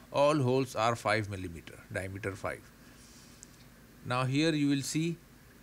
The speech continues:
twenty millimeter is the distance, so we will make one and then we will mirror it. Okay, let's do it.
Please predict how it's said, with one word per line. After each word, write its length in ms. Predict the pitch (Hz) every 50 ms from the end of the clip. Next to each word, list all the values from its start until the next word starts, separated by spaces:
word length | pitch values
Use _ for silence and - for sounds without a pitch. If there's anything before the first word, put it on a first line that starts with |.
| - - - - - - - - -
twenty 360 | 139 143 143 147 135 147 165
millimeter 420 | 156 151 143 143 143 143 131 135
is 160 | 143 143 135 113
the 140 | 120 135
distance, 720 | 123 107 117 113 - - - 147 156 170 175 - - - -
so 360 | - - 127 127 127 127 127
we 120 | 127 127 135
will 180 | 139 147 143
make 280 | 135 135 139 147 143 -
one 280 | 139 135 135 143 151 - -
and 220 | 127 131 131 123
then 180 | 135 131 135 131
we 120 | 127 123
will 180 | 123 135 143 120 - 104 101
mirror 220 | 101 104 110 101 85 78
it. 180 | 65 - - - - - - - - - - - - - - - - - - - - - - - - - - - - - - - - - - - - - - - - - - - - - - - - - - - - - - - - - - - - - - - - - - - - - - - - - - - - - - -
Okay, 340 | 113 113 110 - 123 120 120
let's 380 | 113 104 107 107 - - - -
do 220 | 90 87 101 101
it. 260 | 104 107 113 117 -